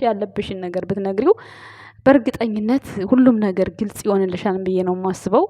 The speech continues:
እ፣ የኔ ውድ እህት ሄሉዬ በጣም ነው የምወዳት። እ፣ ጠንካራ ከቡታጅራ እውነት ፈተና የሚበዛባቸው ፍቅርዬና፣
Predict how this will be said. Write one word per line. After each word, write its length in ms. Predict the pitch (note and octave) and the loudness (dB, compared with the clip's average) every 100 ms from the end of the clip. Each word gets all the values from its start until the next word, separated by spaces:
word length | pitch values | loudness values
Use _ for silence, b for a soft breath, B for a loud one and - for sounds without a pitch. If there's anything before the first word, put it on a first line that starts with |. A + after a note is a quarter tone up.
| - | -2
እ፣ 100 | G3 F#3 F#3 | -2 -2 -2
የኔ 220 | G3 G3+ G3+ | -4 -4 -4
ውድ 220 | G3 F#3+ | -6 -6
እህት 240 | G3 A3+ A3+ | -6 -6 -2
ሄሉዬ 360 | A#3 G#3+ G3 F#3+ B3 | 0 0 -2 -2 -2
በጣም 260 | G#3+ - G3+ | -2 -6 -6
ነው 120 | F#3+ | -6
የምወዳት። 480 | F#3 F#3 F3 A#3 - - B B B B - | -2 -4 2 2 2 -8 B B B B -10
እ፣ 80 | F#3+ G3 - | -8 -6 -6
ጠንካራ 500 | - D#4 - D#4 C#4 A#3+ | -2 -2 2 4 6 4
ከቡታጅራ 640 | A#3+ A3+ A3 A3+ G#3 A3 | 4 2 2 0 2 0
እውነት 300 | G#3+ A3 A3+ | 0 -2 -6
ፈተና 300 | - A3+ B3+ D4+ | -4 -4 2 4
የሚበዛባቸው 840 | C#4+ A3 G#3 G3+ G3+ F#3+ A3 A3 - B B B | 4 2 0 2 0 2 2 2 0 B B B
ፍቅርዬና፣ 600 | C#4+ - B3 A#3 A#3+ A3+ | -4 2 4 6 4 6